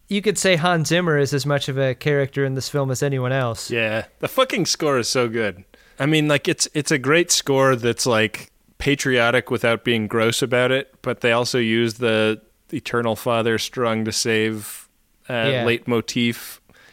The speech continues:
Speaker 2: every time they need, like, a moment of solemnity, uh, which I think is, it's like the, that's, like, the official song of the Navy, right?
Speaker 1: Yeah, and, you know, whenever a submarine submerges, you're legally obligated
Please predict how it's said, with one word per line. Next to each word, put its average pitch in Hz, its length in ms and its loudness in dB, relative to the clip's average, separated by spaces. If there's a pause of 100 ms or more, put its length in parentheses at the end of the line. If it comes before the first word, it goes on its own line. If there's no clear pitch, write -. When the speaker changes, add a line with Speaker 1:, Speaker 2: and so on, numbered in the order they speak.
(240)
Speaker 2:
every 117 220 0
time 120 320 0
they 113 100 0
need, 110 340 -2
like, 113 200 -2
a 107 300 2
moment 117 480 -2
of 107 340 -6
solemnity, 120 960 -2 (800)
uh, 110 400 -2
which - 180 -6
I 131 60 2
think 190 180 -2
is, - 240 -2
it's - 240 -6
like 127 240 0
the, 107 400 2 (800)
that's, 135 160 -4
like, 147 140 2
the 135 140 2
official 120 420 0
song 113 440 0
of 98 140 -4
the 104 80 -4
Navy, 101 360 0
right? 95 360 -4 (920)
Speaker 1:
Yeah, 165 540 4
and, 160 580 0 (160)
you 175 120 0
know, 175 140 4
whenever 165 460 2
a 143 80 2
submarine 143 580 0
submerges, 123 720 -2
you're 139 140 0
legally 139 480 0
obligated 123 680 -4